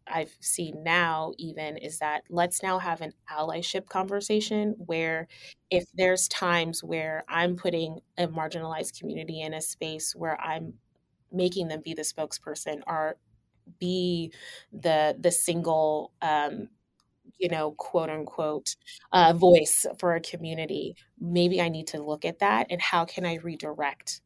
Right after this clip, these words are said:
my w-, good intent? 'Cause I feel like a lot of people may have, um, a good intent in wanting to get to know, but it also puts the other individual in a space where they feel like they're the only,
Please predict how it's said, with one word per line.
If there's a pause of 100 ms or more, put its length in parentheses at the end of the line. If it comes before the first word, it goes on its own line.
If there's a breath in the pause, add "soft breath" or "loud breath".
(640 loud breath)
my
w-,
good
intent?
'Cause
I
feel
like
a
lot
of
people
may
have, (160)
um, (260)
a
good
intent
in
wanting
to
get
to
know,
but
it
also
puts (400 loud breath)
the
other
individual
in
a
space
where
they
feel
like (100)
they're
the
only,